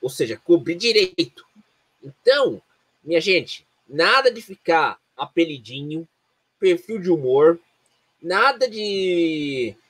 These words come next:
ficar dando palpite, nada. Vocês vão ter que trabalhar sério, ou seja, vão ter que arregaçar as mangas,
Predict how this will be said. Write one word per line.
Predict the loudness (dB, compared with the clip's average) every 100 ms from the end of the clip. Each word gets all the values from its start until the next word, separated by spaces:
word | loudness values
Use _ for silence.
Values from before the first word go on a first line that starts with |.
| _ -8
ficar | -6 0 2
dando | 4 4 2
palpite, | 0 -4 -6 -10 -10 -14 _
nada. | -2 -2 -2 -8 _ _ _
Vocês | -6 -6 -6 -2 0 0
vão | -2 -8 _
ter | -4
que | -2 -6
trabalhar | -8 -2 0 0 0 0
sério, | -4 -4 0 0 0
ou | 4 6 4 _ _ _ _ -20
seja, | -16 -2 0 0 -4 -12 _ _ _ _ _
vão | -2 -2
ter | -2 2 2
que | 4
arregaçar | 0 2 0 2 -2 -2 -2
as | -2
mangas, | 2 4 4 0 -10 -16 -20